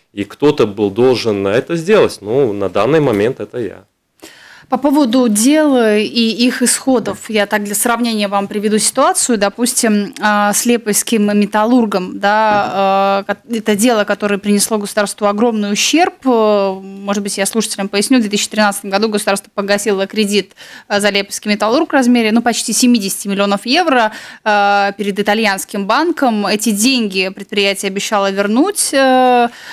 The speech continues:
Speaker 2: и государству, да, велось дело несколько лет, и вот буквально несколько недель назад госконтролю <clears throat> а, пришел отчет о том, что дело закрыто,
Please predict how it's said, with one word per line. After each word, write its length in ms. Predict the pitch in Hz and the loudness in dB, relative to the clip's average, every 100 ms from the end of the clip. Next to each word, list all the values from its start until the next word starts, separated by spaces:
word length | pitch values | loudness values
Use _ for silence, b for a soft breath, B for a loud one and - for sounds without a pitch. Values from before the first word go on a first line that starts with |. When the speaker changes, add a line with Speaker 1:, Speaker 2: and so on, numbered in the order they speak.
| 247 - | -12 -2
Speaker 2:
и 320 | 208 208 208 | 0 2 0
государству, 920 | 214 233 240 220 220 - - 220 202 | 0 -2 0 0 0 -6 -2 0 0
да, 520 | 202 202 233 226 196 190 | -2 0 2 2 0 -2
велось 400 | 196 208 202 185 | -2 0 0 -2
дело 360 | 185 262 320 | -2 0 2
несколько 600 | 269 254 262 - 220 - | 4 2 0 -2 -4 -2
лет, 340 | 208 226 330 247 | 0 0 0 -2
и 40 | |
вот 220 | 214 220 | -2 -2
буквально 500 | 208 208 220 226 220 | -4 -4 -2 -2 -2
несколько 440 | 202 208 214 190 - | -4 -2 -4 -8 -12
недель 360 | 185 185 196 | -12 -4 -2
назад 420 | 196 185 208 269 262 | 0 -2 0 0 0
госконтролю 960 | 202 - 185 180 208 254 285 254 220 - | -2 -2 -4 -2 0 2 2 2 0 0
<clears throat> 960 | 247 262 - 277 214 208 _ _ - - | 0 0 2 2 2 -6 _ _ -20 -6
а, 280 | 233 196 190 | 0 0 -2
пришел 340 | 196 - 214 | -6 -2 -2
отчет 240 | 202 277 | -2 0
о 60 | 262 | 0
том, 160 | 220 214 | 0 -2
что 160 | - | -4
дело 260 | 196 220 196 | -2 0 0
закрыто, 500 | 196 - 302 320 | -2 0 0 2